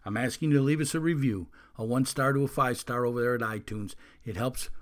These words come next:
move this podcast out to more and more people, and we want more and more people to view this. You know we're out there all over the United States. We're in seven other countries besides the United States right now. We're trying to spread this thing.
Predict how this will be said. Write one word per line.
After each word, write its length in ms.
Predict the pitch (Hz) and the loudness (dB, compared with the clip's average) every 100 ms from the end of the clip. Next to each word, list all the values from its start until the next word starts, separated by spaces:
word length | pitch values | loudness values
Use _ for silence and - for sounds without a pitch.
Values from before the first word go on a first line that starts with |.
| - - - _ - _ _ - | -10 -18 -20 _ -20 _ _ -2
move 200 | 117 131 | 0 2
this 140 | 135 | 0
podcast 580 | - 135 127 - 123 - | 0 0 0 0 -4 -2
out 180 | 120 120 | -4 -4
to 80 | 110 | -4
more 200 | 107 123 | -2 0
and 100 | 120 | 0
more 140 | 120 | 0
people, 460 | 117 117 107 113 - | -2 -2 -2 -4 -6
and 80 | 113 | -8
we 60 | 107 | -8
want 220 | 107 104 | -8 -6
more 140 | 110 | -4
and 100 | 117 | -2
more 140 | 113 107 | -2 -4
people 340 | - 110 113 | -6 -8 -8
to 60 | 95 | -10
view 240 | 98 131 | 0 2
this. 240 | 127 120 - - - - - - | 2 0 -4 -20 -20 -20 -20 -10
You 100 | 107 | -4
know 140 | 117 | 0
we're 180 | 123 127 | 2 2
out 200 | 123 120 | 2 -2
there 140 | 120 120 | -2 0
all 160 | 123 | 0
over 140 | 120 113 | 0 -2
the 80 | |
United 380 | 113 113 113 104 | -4 -4 -6 -8
States. 480 | - 127 123 - - - - - - | -8 -4 -4 -4 -14 -20 -20 -18 -10
We're 120 | 110 | -8
in 100 | 98 | -6
seven 480 | - 127 123 120 123 | -4 -4 -2 -2 -2
other 240 | 139 123 113 | -2 -2 -2
countries 420 | 131 127 120 104 | -2 -2 -4 -8
besides 440 | 107 - 123 120 | -8 -6 -4 -4
the 60 | 120 | -2
United 380 | 120 117 117 107 | -2 -2 -4 -6
States 380 | - 120 113 | -6 -6 -4
right 180 | 123 117 | -4 -4
now. 320 | 113 113 110 - - - - | -4 -4 -6 -8 -18 -16 -12
We're 80 | |
trying 300 | - 131 127 | -2 2 2
to 60 | 107 | 0
spread 340 | - 139 135 | -4 -2 0
this 180 | 120 120 | 0 -4
thing. 320 | - 117 113 | -4 -4 -4